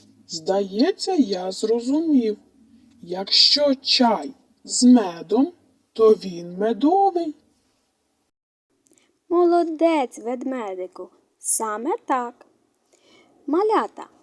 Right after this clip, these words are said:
Speaker 2: а тепер послухайте скоромовку. Кипи, кипи, борщику,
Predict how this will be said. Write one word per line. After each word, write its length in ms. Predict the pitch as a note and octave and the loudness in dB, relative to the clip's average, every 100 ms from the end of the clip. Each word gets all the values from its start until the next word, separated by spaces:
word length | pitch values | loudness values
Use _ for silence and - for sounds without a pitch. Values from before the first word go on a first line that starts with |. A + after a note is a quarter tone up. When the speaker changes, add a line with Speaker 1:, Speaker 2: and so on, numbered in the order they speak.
| _ | _
Speaker 2:
а 140 | - B3 | -14 -12
тепер 500 | - G3 - C4 - - | -12 -14 -4 -2 -2 -4
послухайте 720 | - A3 - A3 A3+ A4 - | -8 -6 -6 -6 -4 -6 -6
скоромовку. 920 | G3 - C4 F4 G4+ F#4 G#3 - - D#4 _ _ _ _ _ _ _ _ _ _ _ | -10 -8 -4 -2 0 0 0 -6 -16 -18 _ _ _ _ _ _ _ _ _ _ _
Кипи, 360 | - E4 E4 B4 D5+ | 0 0 2 -2 -2
кипи, 380 | - C#4+ - G4 | -2 -2 0 -2
борщику, 960 | G#4 G4+ F#4+ - - - A3 - F#3+ | -2 0 0 0 -4 -4 -6 -8 -16